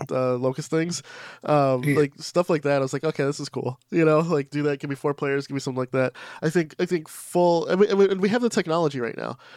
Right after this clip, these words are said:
Speaker 1: Every console supports four, four players. Um, net play is at a po-, point where it's great now. Like, we
Speaker 2: Yeah.
Speaker 1: can do this, you know? And, uh, people are like, "Oh, what about single player or whatever?" Like, like, I,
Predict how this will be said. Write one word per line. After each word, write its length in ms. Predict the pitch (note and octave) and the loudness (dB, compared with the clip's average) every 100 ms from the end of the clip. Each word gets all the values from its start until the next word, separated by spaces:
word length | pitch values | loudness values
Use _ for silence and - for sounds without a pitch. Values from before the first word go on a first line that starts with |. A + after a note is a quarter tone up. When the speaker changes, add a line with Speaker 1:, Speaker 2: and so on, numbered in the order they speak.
| - | -4
Speaker 1:
Every 200 | D#3+ G3 | -2 0
console 320 | - A#3 A3+ | 0 0 0
supports 280 | G#3 - F#3 | -2 -2 -2
four, 180 | - D#3 | 0 -2
four 220 | - D#3 | 0 -2
players. 380 | - C#3 B2+ C#3 - - _ | 0 0 -2 -4 -10 -20 _
Um, 500 | - C#3+ C#3 C#3 C3 - _ _ - | -2 2 2 2 -2 -14 _ _ -6
net 260 | D#3 G3 - | 4 4 6
play 300 | G#3 F#3+ F3+ | 4 4 4
is 420 | E3 D#3 C#3+ B2+ B2+ - _ _ _ - | 2 2 0 -6 -18 -20 _ _ _ -2
at 140 | D#3+ | 2
a 60 | D3+ | 2
po-, 280 | - D#3 D3 | 0 0 0
point 320 | - D3 D3 | 0 -2 0
where 140 | C#3+ C3 | -2 -2
it's 100 | - | -2
great 320 | C#3+ D3+ D3 | 0 0 -2
now. 340 | B2+ A#2 C3 _ _ - _ - | -6 -6 -10 _ _ -20 _ -8
Like, 200 | D3+ C3 | -8 0
we 100 | E3+ | 4
Speaker 2:
Yeah. 120 | D#3+ | 4
Speaker 1:
can 100 | A#3 | 4
do 40 | |
this, 340 | D#4+ C3+ - - | 2 0 -4 -12
you 120 | - F3 | -4 0
know? 200 | F3+ G#3+ - - - | 2 0 -8 -20 -4
And, 440 | E3+ E3+ E3 D#3 - - | 2 4 4 0 -6 -2
uh, 180 | D#3 D3 | 2 4
people 200 | F#3+ E3+ | 2 2
are 40 | |
like, 160 | E3+ E3+ | 4 4
"Oh, 80 | G3+ | 4
what 120 | F#3+ | 4
about 180 | F3+ - | 2 0
single 160 | F3+ | -4
player 200 | F3 D3 | 0 2
or 20 | |
whatever?" 260 | C#3 C3 C3 | 2 0 0
Like, 260 | - C#3 - | 0 -2 -2
like, 160 | D3+ D3 | -2 2
I, 200 | E3 | 2